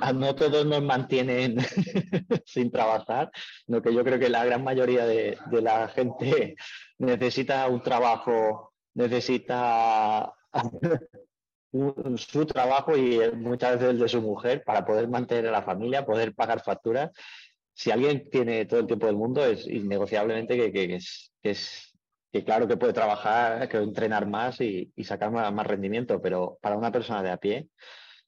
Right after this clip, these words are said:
como es nuestro caso, pues yo creo que se ha hecho muy bien el trabajo y, y ha salido todo rodado.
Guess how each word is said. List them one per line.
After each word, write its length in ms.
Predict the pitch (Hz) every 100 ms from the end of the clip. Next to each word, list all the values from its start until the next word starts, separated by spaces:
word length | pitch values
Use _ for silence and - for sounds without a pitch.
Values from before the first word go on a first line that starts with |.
| _
como 260 | - 104 107
es 60 |
nuestro 340 | 110 104 101 98
caso, 360 | 98 104 117
pues 560 | 107 85 78 - - _ -
yo 180 | 113
creo 160 | 110 110
que 80 | 110
se 140 | 107
ha 80 | 98
hecho 540 | 98 - 117 120 - _ _ _ _ _ -
muy 240 | 117 110
bien 240 | 101 101 117
el 120 | 110
trabajo 540 | - 98 104 - 143
y, 420 | 120 80 80 82 - _ _ _ _ _ _ _ -
y 100 | 135
ha 80 | 117
salido 340 | 117 104 107
todo 220 | 110 107 104
rodado. 460 | 98 85 82 98